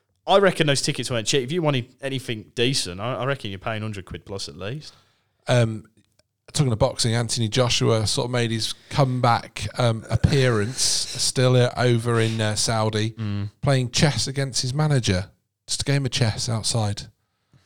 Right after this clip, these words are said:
Speaker 2: He, he's done, done now.
Speaker 1: I think, he, yeah. He, he, he, this is the thing with, with Anthony Joshua. He has the capability of selling out an arena. Whether he'll fight for another championship belt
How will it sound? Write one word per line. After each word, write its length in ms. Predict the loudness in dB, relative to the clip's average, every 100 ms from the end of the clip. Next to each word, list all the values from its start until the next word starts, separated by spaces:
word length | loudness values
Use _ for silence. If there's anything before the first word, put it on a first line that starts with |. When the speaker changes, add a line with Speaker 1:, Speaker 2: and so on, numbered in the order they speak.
| _ _ _ _ _ _
Speaker 2:
He, 120 | -10 -8
he's 360 | -6 -2 -4 -4 -2
done, 320 | 0 0 -2 -10 -20 -20 _ _
done 180 | -2 -2
now. 280 | -2 -4 -6 _ _ _ _ _ -8
Speaker 1:
I 120 | -6
think, 260 | -4 -6 -6
he, 120 | -10
yeah. 400 | -8 -4 -2 -4 -8 0
He, 140 | 2
he, 180 | 6 4
he, 180 | 4 2
this 280 | 2 2 2
is 60 | 2
the 80 |
thing 240 | 0 2 2
with, 140 | 2
with 120 | 0
Anthony 360 | 0 0 0 -4
Joshua. 540 | -4 -4 -2 -2 -4
He 340 | 0 2 2 -2
has 320 | 0 2 2
the 100 | 0
capability 720 | 0 0 0 -2 -2 -2 -2
of 80 | -2
selling 360 | 0 0 -2 -4
out 180 | -6 -8
an 80 | -10
arena. 440 | -8 -8 -8 -4
Whether 280 | 2 4 4
he'll 120 | 2
fight 320 | 2 0 0
for 80 | -4
another 200 | -6 -6
championship 560 | -8 -8 -10 -8 -8 -8
belt 300 | -12 -12